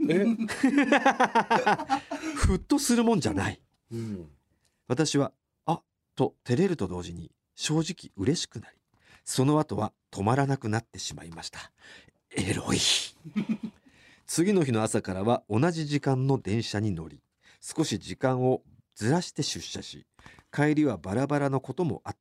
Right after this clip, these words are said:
Speaker 2: たけど、営業の車の中で深みったり、地方の同行営業の時には同じホテルに泊まったり、そんなことが三年ほど続いた後、彼と音信不通になり、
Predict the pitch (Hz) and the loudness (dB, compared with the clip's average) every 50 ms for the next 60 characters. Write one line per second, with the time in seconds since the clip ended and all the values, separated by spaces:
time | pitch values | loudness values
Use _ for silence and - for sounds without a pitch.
0 | _ - 87 - 82 67 - - _ _ _ _ _ _ _ _ 107 120 127 131 | _ -20 -18 -16 -16 -18 -18 -20 _ _ _ _ _ _ _ _ 2 4 4 4
1 | 131 117 127 123 120 120 120 113 - - - 107 120 139 147 147 147 143 139 143 | 4 4 4 4 4 4 2 0 -2 -4 -4 -2 0 2 2 2 2 2 2 0
2 | - - - 131 139 135 - - - - - 98 95 92 92 - _ _ - - | -2 -2 -4 -4 -4 -4 -4 -12 -18 -10 -8 -8 -8 -8 -10 -12 _ _ -20 -20
3 | - _ _ _ _ _ _ _ _ - - - _ _ 269 - - 285 285 - | -20 _ _ _ _ _ _ _ _ -20 -20 -20 _ _ -12 -6 -6 -6 -6 -2
4 | - - 131 120 - 156 160 151 123 110 117 120 - _ 85 - 120 135 151 147 | 0 0 0 2 2 2 2 4 4 2 2 0 -2 _ -4 0 2 2 2 0
5 | - _ - 147 143 143 135 - - 101 120 127 139 131 120 135 131 131 131 120 | -2 _ 0 2 4 4 2 2 2 2 2 4 4 2 2 2 2 2 2 0
6 | - 135 127 - 104 90 98 110 117 - - _ 90 98 127 143 147 143 139 - | -2 -4 -6 -6 -6 -2 0 0 0 0 -2 _ -2 0 0 0 2 0 -4 -2
7 | - 143 139 - 110 101 107 120 135 131 - - 90 85 85 - - - - - | -2 -2 0 0 -2 0 0 0 -2 -4 -4 -10 -12 -12 -12 -14 -18 -20 -20 -20
8 | - _ _ _ _ _ _ _ - - - - - - _ - - 127 131 131 | -20 _ _ _ _ _ _ _ -20 -20 -20 -20 -20 -18 _ 0 0 2 2 4
9 | 127 120 - 120 113 117 107 117 107 - - 104 117 135 143 143 143 135 131 123 | 2 2 0 0 0 2 2 2 0 0 -2 -2 -2 0 0 0 0 0 0 -2
10 | 131 110 120 117 - 98 92 98 110 104 - - 101 - - 104 - - _ _ | -2 -2 -2 -2 -4 -10 -10 -6 -6 -6 -4 -4 -6 -6 -6 -12 -14 -14 _ _
11 | _ _ _ - - _ _ _ - 117 104 95 - - 71 - _ 104 104 117 | _ _ _ -20 -20 _ _ _ -2 0 0 0 -2 -4 -10 -10 _ 0 0 0
12 | 120 123 - - 110 101 98 - - - - - 95 90 92 87 80 80 - - | 0 -2 -4 -2 -2 -2 -4 -6 -10 -14 -10 -10 -8 -8 -6 -8 -8 -10 -10 -8